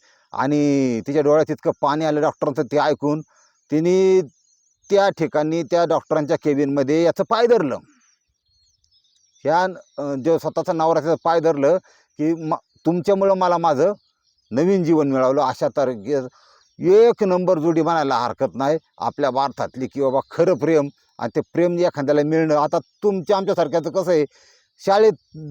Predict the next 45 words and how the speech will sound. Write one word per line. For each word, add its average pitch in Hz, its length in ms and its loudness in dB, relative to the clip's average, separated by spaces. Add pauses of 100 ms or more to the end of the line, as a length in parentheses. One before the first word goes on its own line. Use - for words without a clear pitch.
(360)
एखादी 190 340 0
प्रत्येकाला, 226 600 0
प्रत्येकाच्या 202 540 0
मनात 196 280 -2
हृदयात 185 380 0
एक 147 120 -2
मुलगी 147 280 0
असते 127 260 -2
बघा, 101 200 -8 (100)
ती 220 60 -6
काही 247 160 2
त्याला 269 200 4
मिळत 277 260 6
नाही, 135 340 -6
पण 226 80 -4
ती 185 100 -4
आपलं, 247 320 2 (280)
त्याला 220 220 -2
ती 254 40 0
आवडत 233 320 4
असते 190 220 -2
आणि 196 120 -2
ती 233 160 -4 (400)
काळानुरूप 214 580 0
ती 233 120 -2 (440)
लग्न 208 220 0
करून 220 220 0
निघून 214 260 4
जाते, 110 300 -2 (140)
असा 196 220 0
विषय. 127 320 -4 (280)
पण 147 100 -6 (140)
ते 247 100 4
जर 247 260 4
प्रेम 254 180 4
मिळलं 233 340 6 (540)
तर 190 40 -10
तुम्ही 247 720 2
आता 202 680 2
हाय 226 140 4
ती 294 120 0
बायको 247 260 4
सोडून 175 220 0
द्यायला 156 180 2
बसलाय, 143 320 -2